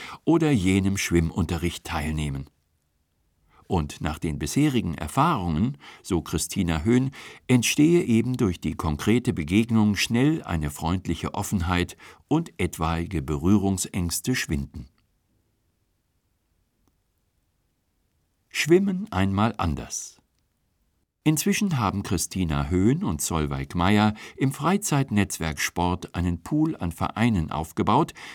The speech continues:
die offen dafür sind, Menschen mit Assistenzbedarf einzuladen. So gelingt es meist schnell,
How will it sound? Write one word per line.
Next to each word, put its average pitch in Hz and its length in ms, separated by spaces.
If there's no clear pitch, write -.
die - 180
offen 127 420
dafür 92 380
sind, 110 300
Menschen 113 440
mit 101 220
Assistenzbedarf 82 1040
einzuladen. 69 800
So 165 240
gelingt 110 440
es 135 160
meist 95 440
schnell, 143 420